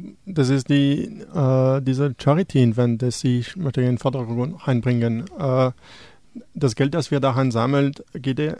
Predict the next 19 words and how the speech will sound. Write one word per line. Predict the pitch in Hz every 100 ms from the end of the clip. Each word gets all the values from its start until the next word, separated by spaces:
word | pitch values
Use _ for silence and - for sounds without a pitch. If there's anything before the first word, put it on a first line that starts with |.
| - -
hundert | 151 147 -
Prozent, | 139 - 139 135
äh, | - -
an | 131 127 123 123 -
die | 123
Serviceprojekte. | - 123 147 - 147 156 - -
Alle | 139 127
Leute, | 127 135 135
die | 123
mitorganisieren, | 120 - 135 120 120 120 123
machen | 117 120 117
das | 135 -
freiwillig | - 120 147 151 151 -
und | 131
die | 123
Preise | - 120 127 -
kommen | 143 127 123
durch | 127 -
Sponsoren. | - 123 113 123 127 151 170